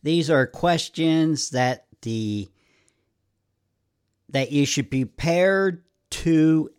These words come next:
answer, and then the s-, end or the last part of this will be questions you should be p-, prepared to ask.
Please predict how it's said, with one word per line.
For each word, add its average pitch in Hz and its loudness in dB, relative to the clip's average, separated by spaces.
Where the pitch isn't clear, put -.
answer, 147 -2
and 123 -4
then 139 2
the 123 4
s-, - -4
end 170 0
or 123 -2
the 117 -8
last 156 -4
part 135 2
of 127 0
this 120 0
will 127 -2
be 123 -2
questions 127 -4
you 127 -2
should 107 -6
be 117 -2
p-, - -16
prepared 113 -2
to 104 -8
ask. 101 -10